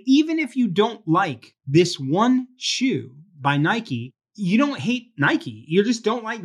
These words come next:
this shoe, right? So it is abstracted already.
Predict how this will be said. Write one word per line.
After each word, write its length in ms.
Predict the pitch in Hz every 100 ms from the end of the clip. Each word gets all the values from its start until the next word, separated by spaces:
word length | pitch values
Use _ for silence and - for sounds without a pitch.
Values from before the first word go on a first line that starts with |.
| 143
this 220 | 214 240
shoe, 380 | - 294 269 127
right? 260 | 151 214
So 240 | - 220 220
it 160 | 254
is 300 | 294 269 220 - _ _ -
abstracted 1000 | 190 151 - - 185 208 - 165 156 151
already. 440 | 156 160 147 113